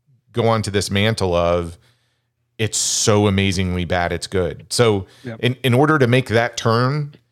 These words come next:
Speaker 1: you, you're either, you're either so bad you're bad, which is usually a boring film, um,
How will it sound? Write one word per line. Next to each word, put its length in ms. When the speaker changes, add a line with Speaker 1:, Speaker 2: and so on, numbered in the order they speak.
Speaker 1:
you, 380
you're 180
either, 440
you're 120
either 400
so 240
bad 560
you're 100
bad, 520
which 200
is 100
usually 240
a 80
boring 480
film, 480
um, 520